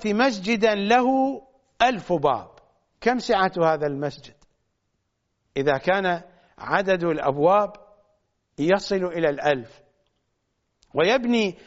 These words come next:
في ظهر الكوفة مسجدا له ألف باب، وتتصل بيوت الكوفة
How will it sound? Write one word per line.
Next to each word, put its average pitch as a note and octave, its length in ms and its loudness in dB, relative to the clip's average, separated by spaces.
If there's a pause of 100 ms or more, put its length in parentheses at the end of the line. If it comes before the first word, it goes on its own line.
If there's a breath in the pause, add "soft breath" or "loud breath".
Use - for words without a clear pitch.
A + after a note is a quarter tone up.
(120)
في G3 120 2
ظهر A3 280 2
الكوفة G3+ 520 0
مسجدا A3 720 0 (220 loud breath)
له G3+ 420 2
ألف G#3 220 -4
باب، D#3+ 340 0 (880 soft breath)
وتتصل G3 1000 2 (300 soft breath)
بيوت G#3+ 440 2
الكوفة A#3 1000 0